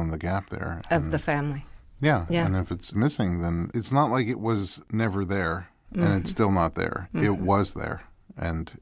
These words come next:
Speaker 1: now it's not there.
Speaker 2: Right.
Speaker 1: So there's a gap, there's a deficiency, there's something missing, a-, an element of support that has disappeared
Speaker 2: And,
Speaker 1: for a
Speaker 2: and
Speaker 1: lot of
Speaker 2: that's
Speaker 1: women.
Speaker 2: the word. That's the word that we discovered when we were making the film, was that the reason that America has such a poor success rate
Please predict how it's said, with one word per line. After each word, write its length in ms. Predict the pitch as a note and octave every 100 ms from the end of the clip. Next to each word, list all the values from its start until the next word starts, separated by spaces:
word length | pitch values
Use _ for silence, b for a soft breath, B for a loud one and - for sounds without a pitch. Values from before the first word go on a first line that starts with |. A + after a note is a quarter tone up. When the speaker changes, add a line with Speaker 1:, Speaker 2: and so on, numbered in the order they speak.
| -
Speaker 1:
now 260 | D#2+ D#2+ -
it's 160 | - -
not 180 | - -
there. 240 | - F2+ - - -
Speaker 2:
Right. 320 | D#3 D3 -
Speaker 1:
So 220 | - F#2 F2+
there's 240 | F2+ E2+
a 80 | F2
gap, 440 | D#2 F#2+ F#2 F#2
there's 200 | - E2
a 40 | E2+
deficiency, 580 | E2 - - E2+ - E2
there's 180 | D#2+
something 320 | - F2 E2 E2
missing, 260 | E2+ E2+
a-, 260 | E2 D#2+ -
an 80 | F2+
element 420 | E2+ F#2+ F2+ E2+
of 100 | E2
support 460 | - E2+ - E2+ D#2
that 140 | D#2+
has 120 | E2
disappeared 640 | E2 F2 - D2+ E2+ E2 D#2+
Speaker 2:
And, 160 | G3 F#3+
Speaker 1:
for 60 |
a 60 | -
Speaker 2:
and 100 | G#3
Speaker 1:
lot 40 | F#3+
of 40 |
Speaker 2:
that's 260 | F#3+ G3 -
Speaker 1:
women. 40 |
Speaker 2:
the 80 | F3+
word. 400 | D3+ D#3+ B2+ - -
That's 260 | F3+ F3+ -
the 100 | F3
word 260 | E3+ D#3+
that 140 | D#3 D#3+
we 160 | F#3+
discovered 580 | F3 - - F3 D3+ D3+
when 160 | D3+ D3
we 80 |
were 80 | D3
making 360 | C#3 E3 E3 D3
the 80 | C#3
film, 360 | - C4 A3+
was 180 | C#3 C3+
that 120 | - - -
the 100 | D#3+
reason 500 | D3+ F#3+ G#3 F#3 -
that 180 | - -
America 380 | D#3 D#3+ D#3+ C#3
has 180 | C#3
such 240 | - C#3+ -
a 20 |
poor 220 | - D#3
success 500 | - D3 - C#4 D4+
rate 220 | F3 D3+